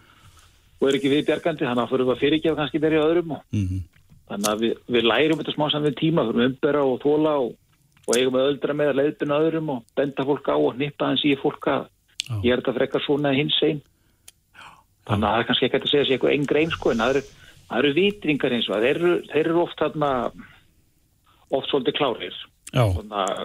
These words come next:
Speaker 1: úst, típur sem eru vita oft margt, en vita ekki alveg hversu mikið þeir vita um hlutina og þeir, þeir eiga til að,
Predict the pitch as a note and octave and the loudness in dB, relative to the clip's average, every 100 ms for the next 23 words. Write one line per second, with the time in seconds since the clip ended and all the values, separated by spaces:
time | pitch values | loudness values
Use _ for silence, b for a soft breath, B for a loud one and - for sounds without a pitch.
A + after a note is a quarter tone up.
0 | E2+ - C#3 - - - C#3 C3 B2 B2+ | -6 -8 -12 -14 -12 -2 0 2 0 2
1 | C3 C#3 A#2+ - B B B B _ A#2 | 2 2 0 -4 B B B B _ 2
2 | C#3 D3 - A2+ C3 B2+ G2 - - - | 2 2 -2 -4 -2 -2 -2 -6 -6 -4
3 | A2 C3+ C#3 D3+ D#3+ D3 - C3+ C#3+ F3 | -2 -2 0 2 2 2 0 0 0 0
4 | F3 - C#3 D3+ D3+ C3+ C3 D3+ A#2 D3 | 2 2 2 2 0 0 0 0 0 -2
5 | - B2 G#2 A#2+ C3+ A2 A#2 C3+ F3+ E3 | -4 -6 -4 0 -2 0 0 2 2 2
6 | - F3+ E3 | 0 0 0